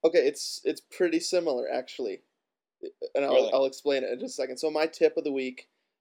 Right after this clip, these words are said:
Speaker 1: is don't go to the state fair the weekend before you start training for a half marathon.
Speaker 2: <laughs> Oh, dude. <laughs> Okay.
Speaker 1: Because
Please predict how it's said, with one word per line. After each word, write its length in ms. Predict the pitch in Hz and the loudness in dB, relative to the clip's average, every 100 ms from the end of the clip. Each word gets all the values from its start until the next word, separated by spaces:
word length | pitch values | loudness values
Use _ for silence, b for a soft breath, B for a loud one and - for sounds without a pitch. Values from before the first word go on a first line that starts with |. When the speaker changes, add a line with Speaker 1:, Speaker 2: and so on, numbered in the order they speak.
| - | -6
Speaker 1:
is 200 | 143 127 | -6 -6
don't 440 | - 156 165 - | 4 6 6 2
go 240 | - 143 143 | 2 4 4
to 80 | 143 | 2
the 140 | 123 | -6
state 400 | - - 147 - | -6 -2 -2 -2
fair 540 | - 151 135 82 85 _ _ _ _ _ _ _ _ _ _ _ - | 2 4 4 2 -2 _ _ _ _ _ _ _ _ _ _ _ 0
the 60 | |
weekend 500 | 143 147 - 165 151 | 2 4 6 6 6
before 300 | 143 147 143 | 4 4 4
you 100 | 135 | 4
start 300 | 139 - 131 | 2 2 0
training 320 | - 143 131 127 | 2 0 0 0
for 100 | 135 | 0
a 60 | |
half 200 | 135 123 | 0 0
marathon. 500 | 123 127 - 120 101 _ | -2 -6 -6 -10 -12 _
Speaker 2:
<laughs> 320 | _ _ - | _ _ 2
Oh, 300 | 185 - 127 - - | 4 4 -2 -4 -10
dude. 120 | 160 - | -10 -4
<laughs> 800 | - - 359 - - - - 175 _ - 226 B B - | -6 -4 -8 -8 -10 -10 -8 -10 _ -14 -14 B B -6
Okay. 560 | - - 165 - 165 - _ | 0 6 6 6 -2 -2 _
Speaker 1:
Because 580 | 185 190 - 170 175 - | -2 4 10 10 10 0